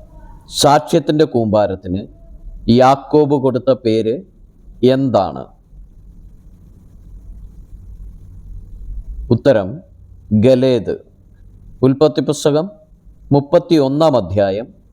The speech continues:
നാൽപത്തിയേഴാമത്തെ വാക്യം. അടുത്ത ചോദ്യം, വിധാനത്തിൻ്റെ മറ്റൊരു പേര് എന്താണ്? ഉത്തരം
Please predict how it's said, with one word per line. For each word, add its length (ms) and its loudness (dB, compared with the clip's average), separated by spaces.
നാൽപത്തിയേഴാമത്തെ 1400 0
വാക്യം. 520 0
അടുത്ത 260 2
ചോദ്യം, 340 -2
വിധാനത്തിൻ്റെ 920 2
മറ്റൊരു 600 2
പേര് 360 0
എന്താണ്? 560 0
ഉത്തരം 400 0